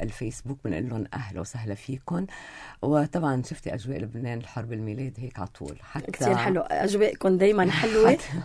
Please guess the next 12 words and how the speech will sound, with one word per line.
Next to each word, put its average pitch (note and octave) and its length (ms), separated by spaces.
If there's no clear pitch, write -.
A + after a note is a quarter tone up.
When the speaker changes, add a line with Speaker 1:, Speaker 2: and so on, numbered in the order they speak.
Speaker 2:
واليوم B3 420
أحلى. G#3 520
Speaker 1:
حتى - 340
المخرج D3+ 420
بيكون C#3 220
كتير، C#3 280
كتير C#3+ 380
بصحة - 380
جيدة. E3 640
Speaker 2:
هو D#4+ 120
دايمًا B3+ 400
Speaker 1:
بطلاقة. F3+ 760